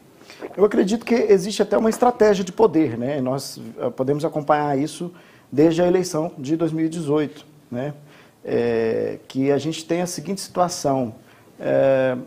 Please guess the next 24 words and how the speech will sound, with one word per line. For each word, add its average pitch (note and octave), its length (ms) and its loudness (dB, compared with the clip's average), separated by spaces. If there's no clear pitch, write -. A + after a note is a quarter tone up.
o D3 320 -4
Bolsonaro E3 580 4
vai F3 180 2
no E3+ 140 2
Acre F3 460 0
e D3+ 80 -4
diz E3 240 -4
o E3 40 -12
seguinte: C3+ 600 -4
"Vamos E3 440 4
metralhar E3+ 720 4
a E3+ 60 2
petralhada D3 1080 -2
do C#3+ 560 -2
Acre." G#2 360 -6
Ou D#3+ 160 0
seja, A2+ 440 -4
já D#3 220 4
é E3 80 8
uma F3+ 140 2
demonstração E3 800 0
de C#3 600 -2
uma D3 160 -4
fala D#3 560 4